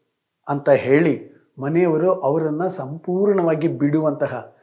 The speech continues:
ನಮ್ಮ ಮನೆತನಕ್ಕೆ ಅಥವಾ ನಮ್ಮ ಮ-, ಮನೆಗೆ ಕೆಟ್ಟ ಹೆಸರು ತಂದ್ರು ಅಂತ ಹೇಳಿ ಅವ್ರನ್ನ ತಿರಸ್ಕಾರ ಮಾಡುವಂಥದ್ದು ಇರ್ತದೆ. ಇಷ್ಟೆಲ್ಲದ್ರ ಜೊತೆಗೆ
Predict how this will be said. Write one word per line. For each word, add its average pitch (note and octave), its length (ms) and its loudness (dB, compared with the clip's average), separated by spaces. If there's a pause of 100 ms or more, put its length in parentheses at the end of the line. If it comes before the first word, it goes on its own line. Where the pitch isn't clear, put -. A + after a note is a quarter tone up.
(260)
ನಮ್ಮ C#3+ 200 0
ಮನೆತನಕ್ಕೆ D3 640 0
ಅಥವಾ C#3+ 240 4
ನಮ್ಮ C3+ 220 -4
ಮ-, C3 420 -6
ಮನೆಗೆ C#3+ 540 0 (280)
ಕೆಟ್ಟ D3+ 260 -2
ಹೆಸರು C#3+ 340 -6
ತಂದ್ರು C#3+ 400 -4
ಅಂತ C3+ 120 -8
ಹೇಳಿ C3 720 -10 (100)
ಅವ್ರನ್ನ C3+ 320 -8
ತಿರಸ್ಕಾರ D#3+ 540 -8
ಮಾಡುವಂಥದ್ದು D3 580 -8
ಇರ್ತದೆ. C3+ 500 -14 (800)
ಇಷ್ಟೆಲ್ಲದ್ರ F3 1080 -2
ಜೊತೆಗೆ D3 880 -8